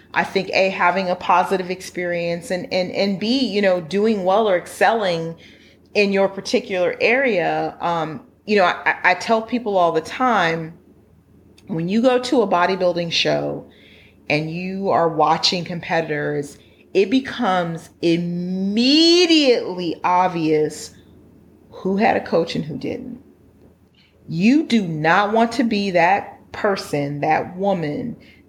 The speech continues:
that competitor <laughs> on stage who didn't have a coach,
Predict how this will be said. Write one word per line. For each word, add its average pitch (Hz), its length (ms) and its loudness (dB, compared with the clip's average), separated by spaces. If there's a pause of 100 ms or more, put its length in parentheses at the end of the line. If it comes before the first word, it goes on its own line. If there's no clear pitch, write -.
(140)
that 147 540 -6
competitor 240 720 0
<laughs> - 0 -
on 160 240 -6
stage 165 800 -2 (480)
who 285 120 0
didn't 285 240 -2
have 240 160 0
a - 40 -10
coach, - 640 0